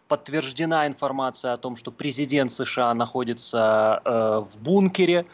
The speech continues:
Его уже удалил, э, с-, э, секретные службы его защиты туда, пото-,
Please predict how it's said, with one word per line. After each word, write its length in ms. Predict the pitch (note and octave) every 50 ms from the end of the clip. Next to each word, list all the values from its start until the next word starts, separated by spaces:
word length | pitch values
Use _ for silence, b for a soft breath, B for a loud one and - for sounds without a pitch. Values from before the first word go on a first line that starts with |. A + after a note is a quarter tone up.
| B B B B B B
Его 260 | - B2+ A#2+ A#2 B2+ B2
уже 180 | B2 G#2+ A#2
удалил, 440 | A#2 A#2 A2+ C3+ C#3 D3 C#3+ C#3 C3
э, 680 | A#2+ - - - B2+ C3 B2+ B2 A#2 A#2 A#2 A#2 A2+ A2+
с-, 160 | - - -
э, 220 | C3 A#2+ A#2 A#2+
секретные 580 | A2 - - B2+ A#2+ C3+ C3+ A#2+ A#2+ A#2+ A#2+ A#2
службы 480 | A2+ - B2+ B2+ A#2+ A2 G#2+ A2 A#2+ A2+
его 240 | A2+ G2+ A2 A2+
защиты 600 | G#2+ A2+ A2+ - - - B2 A#2 - - A2 G#2+ G#2+
туда, 340 | - B2 A2+ C3 D#3+ F3+ F3+
пото-, 200 | D#3+ D3+ C#3